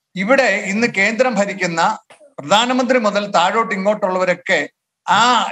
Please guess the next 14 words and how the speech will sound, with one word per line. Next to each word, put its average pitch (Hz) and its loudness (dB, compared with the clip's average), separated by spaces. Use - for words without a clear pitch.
ഇതിനു 180 2
മുമ്പ്, 196 2
ഏഴ് 220 2
വർഷം 208 2
മുമ്പ് 196 2
ആദ്യത്തെ 196 2
അവരുടെ 185 0
തെരഞ്ഞെടുപ്പിലും 180 0
അതിനുശേഷവും 196 0
അവര് 196 0
പറഞ്ഞിരുന്നത് 220 2
എന്താണ്? 190 2
അവര് 185 4
പറഞ്ഞിരുന്നത്, 240 2